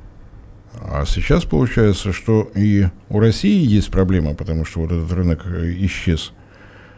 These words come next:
А я не, н-, еще раз, я не ратую, а, за то, чтобы поставлялись и дальше сплошным потоком непереработанные энергетические ресурсы. Я о том, как выглядит, э, с-, э, схема поступления денег в наш государственный бюджет.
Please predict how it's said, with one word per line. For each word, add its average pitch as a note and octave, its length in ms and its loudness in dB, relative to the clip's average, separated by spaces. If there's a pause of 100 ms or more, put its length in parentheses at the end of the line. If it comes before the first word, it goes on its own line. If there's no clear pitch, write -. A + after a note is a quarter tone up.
(120)
А E2 140 0
я E2+ 200 4
не, F2 200 4
н-, F2 380 4
еще F#2 260 0
раз, D2+ 320 -4
я E2+ 180 2
не F2+ 120 4
ратую, D#2+ 440 2
а, D#2+ 300 -2
за F2+ 160 2
то, F2+ 140 0
чтобы D#2+ 240 -4
поставлялись E2+ 680 2
и F2 260 0
дальше E2+ 360 0
сплошным E2+ 440 0
потоком E2 420 0
непереработанные E2+ 680 2
энергетические E2 680 0
ресурсы. G#2 420 2
Я E2+ 280 2
о - 20 -2
том, D3 220 -2
как A2+ 240 0
выглядит, G2 360 0 (100)
э, E2+ 280 0
с-, - 160 -10
э, E2+ 240 -4
схема A2+ 440 2
поступления F2+ 680 0
денег G#2+ 320 0
в - 60 -6
наш F#2+ 140 2
государственный E2+ 540 -2
бюджет. D2 280 -6